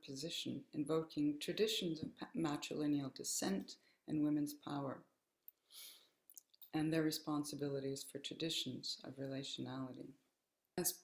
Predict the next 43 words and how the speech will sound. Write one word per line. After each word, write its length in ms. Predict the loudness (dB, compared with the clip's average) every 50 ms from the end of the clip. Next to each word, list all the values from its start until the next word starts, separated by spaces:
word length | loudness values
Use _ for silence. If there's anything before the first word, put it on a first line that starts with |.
| _ _ _
Patricia 440 | -6 -4 0 2 4 4 4 4 4
Montour 560 | 4 4 4 4 4 2 2 4 6 6 6
argues, 640 | 6 6 4 4 2 2 2 2 2 2 2 0 -2 0
Aboriginal 560 | 0 0 2 2 2 2 2 2 2 2 2
peoples 460 | 2 0 -4 -4 -2 -2 -2 0 2
are 160 | 2 2 2 2
really 280 | 4 4 4 4 4
struggling 560 | 2 0 4 4 2 4 6 6 6 6 6
for 160 | 4 2 -2 -2
the 140 | 0 -2
right 380 | -2 0 2 2 2 0 -2 -6
to 120 | -8 -8
be 160 | -4 -2 -2 0
responsible 880 | 0 -2 -4 -4 -6 -4 -6 -4 -4 -4 -6 -6 -6 -4 -6 -6 -6 -8 -10 -6
for 120 | -6 -4
land. 440 | -2 0 2 2 2 2 0 -4 -8 -12 -18 _ _ _ _ _
And 140 | 0 2
she 160 | 2 2 2 0
says, 460 | 0 0 0 2 0 2 0 -2 -6 -8 _ _ _ _ _ _ _ _ _
"I 120 | 0 2 2
do 160 | 2 2 2
not 180 | 2 4 4
know 100 | 4 4
of 120 | 4 4 2
anywhere 480 | 0 2 2 2 4 4 4 2 4 2
else 280 | 2 2 2 2 2
in 100 | 2 0
history 520 | 0 0 0 0 0 0 0 2 2 2 2 2
where 180 | 0 0 0
a 80 | 0 0
group 220 | 0 -2 -2 -2
of 180 | -4 -6 -2 -2
people 260 | -4 -2 -2 -2 -4
have 120 | -4 -2
had 160 | -2 -4 -4 -4
to 80 | -6 -6
fight 320 | -2 0 0 2 2 2
so 220 | 0 2 2 0
hard 380 | 0 0 0 0 2 2 0 -2 -4 _ _ _ -20 _ _
just 240 | -2 -2 -2 0 -2
to 60 | -4
be 200 | -2 0 -2 0
responsible." 720 | 0 -2 -4 -2 -2 0 0 0 0 -4 -8 -10 -10 -16